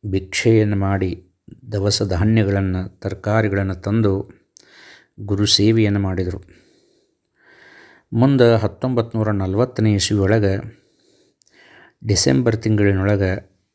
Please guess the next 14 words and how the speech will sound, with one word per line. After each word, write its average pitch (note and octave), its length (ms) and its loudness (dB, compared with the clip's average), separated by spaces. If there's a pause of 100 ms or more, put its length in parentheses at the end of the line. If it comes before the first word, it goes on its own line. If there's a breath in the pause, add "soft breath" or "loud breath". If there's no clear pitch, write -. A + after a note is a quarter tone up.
(580)
ಗುರುಗಳು A2 540 4
ಏನು G2+ 200 0
ಮಾಡ್ತಾರಂದ್ರೆ G2+ 500 -4
ಚಂದ್ರಮ್ಮ G2 480 -2
ತಾಯಿ G2 320 -2
ಹೇಳ್ತಾರೆ, F#2+ 680 -2
"ಈ G#2+ 120 2
ಪರಿಸರ G2+ 440 -2
ಇನ್ನು F#2+ 240 -2
ಸಾಕು, F#2+ 640 -2 (1120 soft breath)
ನಾವು G2+ 300 4
ಹಿಂದೆ B2+ 400 4
ಅನುಷ್ಠಾನಗೈದಂತಹ G2+ 1200 -2
ಬಿಲ್ವಾಶ್ರಮ G2+ 880 0